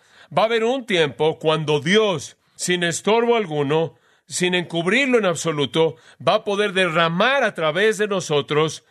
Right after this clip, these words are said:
una manifestación eterna, infinita de su gloria. Esperamos eso, versículo diecinueve, Romanos ocho, "Porque el anhelo ardiente de la creación es el aguardar la manifestación de los hijos de Dios", no, no podemos hacer eso ahora.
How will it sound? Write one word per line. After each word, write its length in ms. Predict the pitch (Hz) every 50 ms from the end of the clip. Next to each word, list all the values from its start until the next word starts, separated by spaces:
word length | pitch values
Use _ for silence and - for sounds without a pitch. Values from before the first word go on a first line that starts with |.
| _ _ _ _ _ _ _
una 160 | - 185 220
manifestación 600 | 220 202 190 175 160 165 139 165 156 - 196 196
eterna, 400 | 180 160 - - 220 240 233 214
infinita 600 | 190 170 - - 156 160 180 214 202 151 - 135
de 140 | 120 113 107
su 200 | - - 180 175
gloria. 440 | 156 127 117 107 95 85 85 80 - _ _ _ _ _ _ _ _ _
Esperamos 460 | - 123 - 151 156 196 220 180 143
eso, 260 | 143 160 156 - 127 113
versículo 360 | 117 117 117 170 147 147 131
diecinueve, 360 | 120 117 131 139 180 190 165
Romanos 400 | 131 127 131 147 151 143 131 -
ocho, 360 | 185 190 - - 127 107 107 - _ _ _ _ _ _ _ _ _ _
"Porque 180 | - 160 - 160
el 80 | 160
anhelo 240 | 160 165 190 190 180
ardiente 520 | 160 147 135 120 160 196 233 247 180 175
de 100 | 151 139
la 100 | 139 139
creación 380 | - 143 135 120 - 175 185 180
es 100 | 156 170
el 120 | 170 147
aguardar 420 | 143 139 131 131 127 127 160 190 202
la 80 | 165
manifestación 560 | 143 131 123 120 123 120 - 123 - - 165 165
de 60 | 160
los 140 | 135 120 -
hijos 200 | 151 147 143 127
de 100 | 120 117
Dios", 320 | 107 135 175 185 156 - _ _ _ - - _ _ _ _
no, 240 | - 143 170 214 220
no 140 | 226 247 214
podemos 340 | 220 220 226 254 262 220 160
hacer 260 | 165 127 156 165 160
eso 220 | 156 151 - 143
ahora. 360 | 135 131 139 135 120 95 -